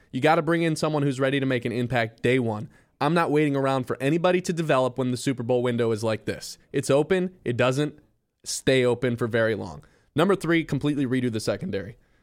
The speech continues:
C J Gardner-Johnson, you can go play for a different team if you're gonna ask for a ton of money. Odds are you're not playing over Iffy Melifonwu anyway. Sorry, man. It's just the way it is. Um, and Kerby Joseph,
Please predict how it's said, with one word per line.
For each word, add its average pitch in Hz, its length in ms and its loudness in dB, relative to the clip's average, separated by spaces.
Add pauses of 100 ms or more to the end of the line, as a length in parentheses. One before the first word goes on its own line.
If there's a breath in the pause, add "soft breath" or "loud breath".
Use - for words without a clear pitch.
(140)
C 190 180 -4
J 185 140 2
Gardner-Johnson, 151 720 0
you 147 120 -2
can 160 120 -2
go 151 140 2
play 151 180 2
for 147 140 2
a 127 60 0
different 120 280 -2
team 127 160 0
if 110 100 -6
you're 117 140 -4
gonna - 120 -6
ask 117 200 -2
for 113 100 -4
a 110 40 -4
ton 120 200 -4
of 110 60 -4
money. 117 320 -2
Odds 156 240 0
are 180 140 2
you're 151 100 -2
not 156 160 0
playing 156 260 -2
over 135 240 0
Iffy 147 160 -2
Melifonwu 139 580 -2
anyway. 135 360 -4 (800)
Sorry, 208 220 4
man. 185 240 2 (580 loud breath)
It's - 80 -14
just - 180 0
the 165 80 4
way 160 220 4
it 147 60 2
is. 107 280 -4 (100)
Um, 131 300 0
and 123 140 -6
Kerby 175 260 2
Joseph, 131 500 -2